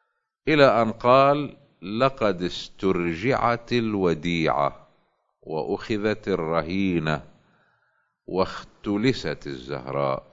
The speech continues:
فما أقبح الخضراء والغبراء". كل عبارة من هذه العبائر ينبغي أن تكون محل حديث وأحاديث طويلة.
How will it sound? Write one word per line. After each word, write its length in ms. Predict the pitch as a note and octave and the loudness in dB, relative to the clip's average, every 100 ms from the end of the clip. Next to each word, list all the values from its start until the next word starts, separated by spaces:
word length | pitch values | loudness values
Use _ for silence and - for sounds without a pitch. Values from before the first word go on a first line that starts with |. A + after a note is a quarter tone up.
| _ _ _ _ _ | _ _ _ _ _
فما 400 | _ C#3 A#2+ D2+ | _ 0 2 2
أقبح 380 | D#2 - C#2+ - | -2 -6 -6 -6
الخضراء 840 | C#2 - C#2+ C#2 E2 F#2 F#2 G#2 - _ _ _ _ _ _ _ _ _ _ _ | -8 -8 -8 -4 -4 -2 -4 -6 -10 _ _ _ _ _ _ _ _ _ _ _
والغبراء". 960 | - E2+ F#2 F2 F2 E2 D2+ C2 B1+ - _ _ - - _ _ _ _ _ _ _ _ | -4 -4 -4 -6 -6 -6 -4 -4 -6 -12 _ _ -20 -20 _ _ _ _ _ _ _ _
كل 180 | - G3+ | 2 4
عبارة 540 | F3 D#3 D3+ D#3 D3 C#3+ | 6 6 8 10 10 8
من 160 | C#3 | 6
هذه 400 | C3+ C3+ C3 C3 | 6 6 6 4
العبائر 920 | B2 G2+ A#2+ A#2+ B2 G2+ A2 A2 G#2 - - _ _ _ _ _ _ _ - | 6 6 6 6 6 4 4 2 0 -10 -20 _ _ _ _ _ _ _ -4
ينبغي 560 | C3 B2+ A#2+ A2 G#2+ | -2 2 2 4 2
أن 120 | G2+ G2 | 0 -2
تكون 440 | G2 - A2+ A2+ A2 G#2+ G#2+ A2 G2+ A2 - _ _ _ _ - | -4 -2 -4 0 0 0 -2 -6 -10 -14 -20 _ _ _ _ -8
محل 680 | - - A2+ A#2 A2+ G#2 G2 | -6 0 0 0 -2 -8 -10
حديث 560 | - G#2+ A#2 G2+ - | -4 -2 -2 -4 -4
وأحاديث 680 | E2 - - E2 E2 G2 - | -8 -8 -4 -2 -2 -4 -6
طويلة. 540 | - D#2+ D2+ C#2 C2+ | -6 -4 -2 -6 -10